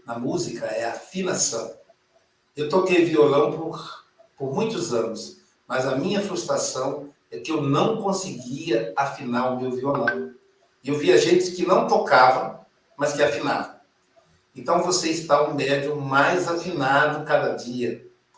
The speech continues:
Isso me, isso realmente me felicita, meu amigo, coração se enche de alegria.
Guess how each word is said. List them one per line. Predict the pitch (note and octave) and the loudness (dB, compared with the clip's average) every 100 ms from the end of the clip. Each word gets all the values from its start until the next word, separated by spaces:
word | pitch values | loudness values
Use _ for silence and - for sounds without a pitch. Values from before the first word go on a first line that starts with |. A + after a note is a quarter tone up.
| _ | _
Isso | B2 C3 C#3 C3+ | -12 -10 -10 -6
me, | C#3 C#3+ C#3+ - - _ | 0 2 0 -4 -14 _
isso | - - | -14 -8
realmente | C#3 D#3 D#3 D#3 D#3 | 0 2 2 -2 -6
me | - | -8
felicita, | - C#3+ C#3+ C3+ A#2+ - | -6 -6 -6 -10 -12 -12
meu | G#2+ | -12
amigo, | G#2+ G#2 - _ _ _ _ - | -14 -16 -20 _ _ _ _ -10
coração | C3 - - C#3+ D3 D3+ C#3+ A#2+ - _ _ _ _ _ | -4 -2 -2 0 0 0 -2 -6 -10 _ _ _ _ _
se | - - C#3 C#3 | -14 -8 0 0
enche | C#3 | 0
de | C#3+ | 0
alegria. | C#3 B2 A#2 A2 G#2 | -2 -4 -8 -10 -12